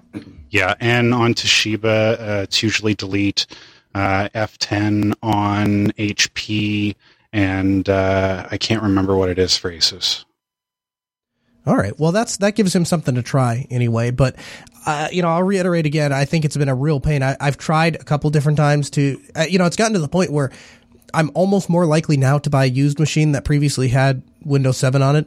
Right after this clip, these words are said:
Speaker 2: and just, uh, and wipe that off rather than, um, you know, rather than, uh, go with a new machine 'cause it's just such a pain. And that, that's sad, really, because it,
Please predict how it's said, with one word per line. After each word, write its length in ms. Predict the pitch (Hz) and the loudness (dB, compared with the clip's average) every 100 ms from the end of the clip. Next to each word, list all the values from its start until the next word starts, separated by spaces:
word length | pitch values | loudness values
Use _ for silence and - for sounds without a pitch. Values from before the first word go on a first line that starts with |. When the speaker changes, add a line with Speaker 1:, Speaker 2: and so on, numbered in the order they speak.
| - | 0
Speaker 2:
and 180 | 131 123 | 0 2
just, 360 | 123 - - | 0 -2 -2
uh, 200 | 127 117 123 | 0 0 -2
and 160 | 131 120 | -4 -2
wipe 160 | 135 | -4
that 180 | - 127 | -2 0
off 220 | 135 147 - - - - _ | 2 0 -4 -20 -20 -20 _
rather 380 | 143 143 147 147 | -2 2 2 2
than, 560 | 135 135 131 131 123 - - _ _ - | 2 2 2 0 -2 -6 -20 _ _ -2
um, 460 | 127 117 110 110 - _ _ _ _ _ - | -2 0 -4 -8 -14 _ _ _ _ _ -2
you 120 | 135 | 0
know, 100 | 117 | 2
rather 340 | 131 143 139 | 2 2 2
than, 380 | 131 131 127 - | 2 2 0 -2
uh, 260 | 117 123 135 | -8 -8 -2
go 120 | 139 | 2
with 140 | 135 135 | 2 2
a 40 | |
new 120 | 135 | 2
machine 300 | 131 - 156 | 2 2 2
'cause 160 | 127 117 | 2 -2
it's 80 | 123 | -2
just 140 | 117 | 0
such 160 | 139 123 | 0 0
a 60 | |
pain. 300 | - 127 135 - | -2 -2 -2 -2
And 100 | 165 | 0
that, 160 | 180 | 0
that's 180 | 190 202 | 0 -2
sad, 340 | - 156 196 | 0 0 0
really, 200 | 135 123 | 0 -2
because 300 | 123 131 143 | -2 0 2
it, 140 | 156 | 0